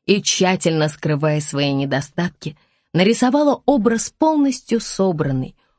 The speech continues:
успешной жены, матери и деловой женщины. И теперь вот чувствует, что не может признаться во всём как на духу,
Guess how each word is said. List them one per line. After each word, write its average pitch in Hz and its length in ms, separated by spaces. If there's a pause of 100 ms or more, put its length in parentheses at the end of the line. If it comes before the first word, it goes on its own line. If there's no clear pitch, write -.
успешной 220 680
жены, 180 440
матери 156 720 (260)
и 185 120
деловой 175 420
женщины. 147 680 (460)
И 160 100
теперь 226 440
вот 262 240
чувствует, 156 640
что - 240
не 170 160
может 156 500
признаться 151 680
во 127 140
всём 156 340
как 131 220
на 139 120
духу, 139 440